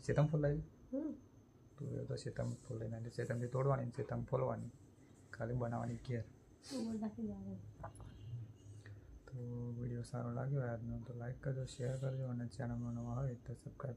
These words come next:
Speaker 1: કરી લેજો. ফিৰি মাৰিছোঁ কালে। নৰৈয়ামা।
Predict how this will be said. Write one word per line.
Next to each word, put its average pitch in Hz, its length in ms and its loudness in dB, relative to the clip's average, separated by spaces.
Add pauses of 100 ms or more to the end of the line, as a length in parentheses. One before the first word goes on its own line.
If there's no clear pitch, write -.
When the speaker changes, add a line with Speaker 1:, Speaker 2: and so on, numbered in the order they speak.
Speaker 1:
કરી 143 180 4
લેજો. 120 260 0 (880)
ফিৰি 135 200 4
মাৰিছোঁ 131 340 2
কালে। 120 260 0 (300)
নৰৈয়ামা। 131 580 0